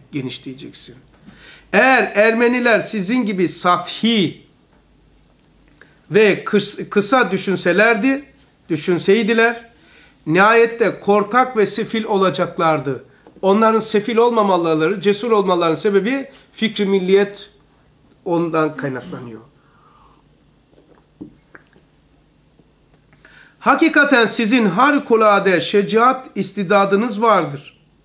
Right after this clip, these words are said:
Zira bir menfaat veya cüzi bir haysiyet, bak insanı a-, aktif eden şey, bir, bir menfaat veya cüzi bir haysiyet veya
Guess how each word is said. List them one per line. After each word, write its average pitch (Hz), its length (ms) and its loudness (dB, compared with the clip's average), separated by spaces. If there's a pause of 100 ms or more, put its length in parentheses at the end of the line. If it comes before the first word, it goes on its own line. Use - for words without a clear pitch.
(1400)
Zira 202 500 4
bir 247 120 0
menfaat 220 720 0 (540)
veya 185 300 2
cüzi 202 320 0
bir 208 140 2
haysiyet, 185 760 0 (300)
bak 185 260 -2
insanı 202 340 2
a-, 196 200 4
aktif 185 360 -2
eden 202 200 2
şey, 165 400 -4 (240)
bir, 208 340 0 (1700)
bir 269 180 6
menfaat 247 680 2 (840)
veya 202 280 2
cüzi 220 320 0
bir 262 100 2
haysiyet 196 720 0 (1000)
veya 196 640 2